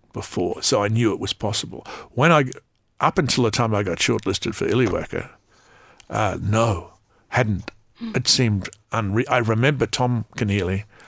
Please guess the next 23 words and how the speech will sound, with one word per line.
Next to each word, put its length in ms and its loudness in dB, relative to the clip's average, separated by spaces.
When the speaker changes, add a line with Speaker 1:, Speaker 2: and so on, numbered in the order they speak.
Speaker 1:
won 200 2
the 100 2
Booker 300 -2
Prize 520 -2
for 160 -10
Schindler's 560 -2
Ark, 440 -2
and 320 -2
how 220 2
thrilled 580 4
I 120 2
was 380 0
as 200 0
an 80 0
Australian, 720 0
seeing 260 0
an 80 0
Australian 420 0
writer 260 0
win 140 -4
the 80 -4
Booker 240 -8
Prize. 400 -6